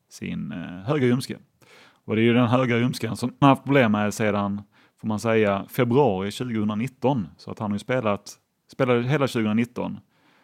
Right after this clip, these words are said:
med smärta. Det var den allsvenska säsongen då. Tjugotvå matcher tror jag han gjorde. Han spelade i princip samtliga landskamper, tävlingsmatcher för Sverige under tjugonitton. Men sen, eh, så blev det bara värre och värre och värre.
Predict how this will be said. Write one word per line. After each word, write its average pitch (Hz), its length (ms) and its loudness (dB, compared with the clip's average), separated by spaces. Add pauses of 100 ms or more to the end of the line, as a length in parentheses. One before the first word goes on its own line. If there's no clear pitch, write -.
med 98 160 -8
smärta. 107 500 -4 (520)
Det - 100 -20
var 98 60 -4
den 107 100 0
allsvenska 101 360 -4
säsongen 98 380 -6
då. 107 240 0
Tjugotvå 104 400 -4
matcher 101 300 -6
tror 107 160 -6
jag 98 40 -4
han 101 100 -4
gjorde. 101 380 -4 (260)
Han 92 200 -10
spelade 98 500 -4
i 90 80 -10
princip - 340 -10
samtliga 107 460 -6
landskamper, 98 680 -6 (580)
tävlingsmatcher 95 640 -4
för 98 200 -8
Sverige 90 380 -4
under 92 200 -10
tjugonitton. 98 640 -8 (520)
Men 95 140 -10
sen, 90 340 -4
eh, 87 200 -6
så 101 140 -12
blev 98 180 -2
det 90 60 -4
bara 92 200 -2
värre 87 360 -6
och 87 160 -12
värre 80 300 -10
och 85 200 -14
värre. 82 240 -12